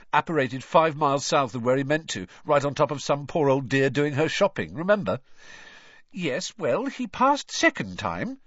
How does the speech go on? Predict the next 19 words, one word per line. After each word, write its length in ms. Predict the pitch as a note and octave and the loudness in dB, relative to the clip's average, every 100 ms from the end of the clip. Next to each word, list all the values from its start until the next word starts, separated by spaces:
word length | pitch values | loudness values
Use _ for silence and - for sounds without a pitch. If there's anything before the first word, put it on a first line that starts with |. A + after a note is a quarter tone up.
| - | -20
said 220 | - A2+ | -6 -4
Missus 340 | G#2 - F#2+ D2+ | -4 -6 -8 -8
Weasley, 400 | F#2 F2 B2+ E3+ - | -10 -8 -8 -8 -12
marching 460 | G2+ G#2 - A2 F#2 | -2 -2 -2 -8 0
back 200 | G#2+ - | 0 0
into 160 | F2 | -10
the 80 | - | -12
kitchen 460 | F#2 B2+ - F2 D#2 | -10 -10 -8 -12 -10
amid 240 | E2+ F2 - | -10 -10 -6
hearty 360 | A2+ - F2+ | -6 -6 -10
sniggers. 600 | D#2+ - A2 D#2 - E2 - - - - - - - - - - | -10 -8 -8 -10 -14 -16 -20 -20 -20 -20 -20 -20 -20 -20 -20 2
"Percy 440 | C#3 D3 - F#2 | 6 6 2 -4
only 200 | F#2 G2+ | -2 -4
passed 340 | G#2+ A#2+ A2 - | 2 2 2 -2
two 180 | A#2+ | -4
weeks 300 | G#2+ E2+ - | -4 -6 -10
ago," 300 | F2 D2 D2 - _ | -10 -10 -12 -16 _
said 300 | - F#2+ D2+ | -8 -8 -6
George. 420 | G#2 D#2 D#2 | -6 -6 -10